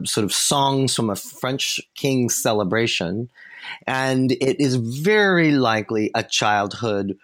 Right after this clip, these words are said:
what was called a memory and forfeit game, which is very much like, oh, you have to remember all the list, like it's kind of a game. And if you don't remember, if you forget, if you mess up the list,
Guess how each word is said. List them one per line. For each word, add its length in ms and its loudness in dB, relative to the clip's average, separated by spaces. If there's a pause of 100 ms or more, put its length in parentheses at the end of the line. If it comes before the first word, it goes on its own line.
what 120 -2
was 140 -4
called 460 -2
a 40 0
memory 500 0
and 140 -4
forfeit 460 -2
game, 360 -4 (260)
which 160 0
is 100 2
very 240 2
much 320 -4
like, 260 -2
oh, 100 0
you 140 2
have 140 -2
to 80 0
remember 480 2
all 160 2
the 80 0
list, 460 0
like 160 -4
it's 100 -6
kind 220 -6
of 80 -6
a 40 -2
game. 440 -2 (240)
And 120 -2
if 160 -2
you 120 0
don't 240 0
remember, 480 0
if 100 -6
you 60 2
forget, 360 0
if 60 -6
you 100 0
mess 240 0
up 220 -4
the 100 -2
list, 380 -2